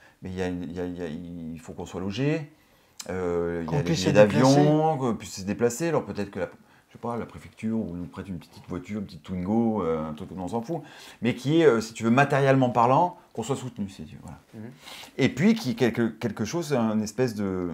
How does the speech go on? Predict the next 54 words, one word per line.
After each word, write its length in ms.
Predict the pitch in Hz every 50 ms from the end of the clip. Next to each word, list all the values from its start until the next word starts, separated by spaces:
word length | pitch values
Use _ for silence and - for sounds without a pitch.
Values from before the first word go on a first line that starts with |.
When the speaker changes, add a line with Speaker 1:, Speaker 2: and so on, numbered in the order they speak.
| 73 -
Speaker 1:
de 160 | 95 92 110
deal 320 | 104 98 113 151 190 175 160
entre 340 | 131 123 113 - - 117 113 107 107 104
le 60 | 104 101
ministère 480 | 101 101 98 92 - - 160 170 170 156
et, 120 | 147 113 -
et 60 | 131
nous. 200 | 143 185 180 156 - - - - - _
C'est-à-dire 240 | 120 113 113 107
que 40 | 98
nous, 60 | 135
on 180 | 170 160 143 135
y 80 | 127 110
va, 240 | 110 123 151 180 220 196
on 20 |
va 120 | 131 127
étudier, 520 | 123 120 - - 127 113 120 135 160 160 139
euh, 340 | 120 110 104 98 101 98 82
anthropologiquement 640 | 65 101 98 98 98 - 113 110 101 113 110 110 110 104
quelque 260 | 107 104 87 - 95
chose, 340 | - - 151 185 - - - - - - - _ _ - _ _ -
euh, 240 | - 101 98 98 90 -
on 140 | - 107 104
vous 200 | 101 - 120 113
fera 260 | 104 - 139 147 156
un 40 | 151
rapport, 560 | 127 123 - - 127 139 170 180 - - - _ _ _ _ _ _ _ _
il 60 | - -
faudra 240 | - 98 95 107
lui, 140 | 110 107 107 107
il 60 | 104
faudra 260 | - - 87 95 101
qu'on 240 | 104 - 101 95 92
en 100 | 90 92
tire 220 | 98 - 113 107
des, 380 | 101 98 92 92 90 90 90 87
euh, 60 | 76 85 90 85 85 - _ _ _ _ _ _
des 100 | - 98
tru-, 120 | - - -
des, 120 | 92 104 104
des 60 | -
Speaker 3:
Des 140 | - - 113
Speaker 1:
trucs. 100 | 113 110
Speaker 3:
conclusions. 480 | - 117 110 110 - 151 156 156 190 196
Speaker 1:
Voilà. 320 | 202 117 117 95 - - - _ _ _
Speaker 3:
Bien 180 | 107 98 110 110
sûr. 240 | 110 - - 170 180 - - _
Speaker 1:
Donc, 180 | 101 120 143
ils 40 | 143
sont 120 | 143 175 180
assez 160 | 190 185 196
emballés 320 | 175 165 147 120 104 90 98 - _ _ _ _ _ _ _ _ _ _ -
par 100 | 85 90
l'idée. 280 | 90 85 87 92 87